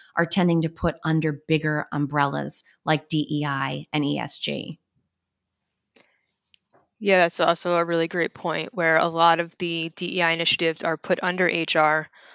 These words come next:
Speaker 2: but not all of them are related to H R. So, you know, D E and I, when it comes to workforce, is an amazing initiative and,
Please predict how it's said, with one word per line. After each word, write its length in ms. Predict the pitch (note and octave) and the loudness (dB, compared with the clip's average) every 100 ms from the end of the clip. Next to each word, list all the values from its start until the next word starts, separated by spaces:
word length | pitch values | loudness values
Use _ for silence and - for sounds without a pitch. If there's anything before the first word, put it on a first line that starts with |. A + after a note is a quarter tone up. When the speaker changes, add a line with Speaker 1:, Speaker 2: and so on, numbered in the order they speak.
| _ | _
Speaker 2:
but 160 | - F3 | -2 4
not 260 | E3 E3+ E3+ | 6 6 6
all 180 | D#3+ | 4
of 60 | D#3+ | 2
them 160 | D#3+ D#3 | -2 -4
are 80 | |
related 380 | D3+ D3+ D#3 D#3+ | -4 -2 -4 -2
to 80 | - | -4
H 220 | F3 - | -2 0
R. 220 | G#3+ A#3 B3 _ _ - - _ _ - | 0 -2 -6 _ _ -20 -20 _ _ -6
So, 640 | - F#3 F3 E3+ E3+ D#3+ - _ _ _ _ _ - | 6 6 8 4 2 -6 -16 _ _ _ _ _ -2
you 80 | |
know, 120 | F3+ E3+ | -2 0
D 320 | G3+ F#3+ G3 | -2 2 2
E 40 | |
and 100 | F3+ | 4
I, 300 | F3+ F3 E3+ | 6 6 4
when 180 | E3+ E3 | 0 -4
it 80 | - | -4
comes 240 | F3 E3+ | -6 -4
to 140 | - D#3+ | -4 -2
workforce, 680 | E3+ F3+ - B3 D4 - - | -2 -2 2 2 2 -2 -2
is 540 | F3+ D#3+ D#3+ D#3+ - - _ F#3 | -2 -2 -4 -6 -8 -12 _ -6
an 220 | F3 D#3+ | -6 -6
amazing 480 | E3 F3 F#3 F#3+ F3+ | -2 0 0 -2 -2
initiative 580 | E3 D#3+ E3+ D#3 D#3+ | -2 -2 0 -2 -2
and, 300 | D#3+ D#3+ D#3 | -4 -6 -10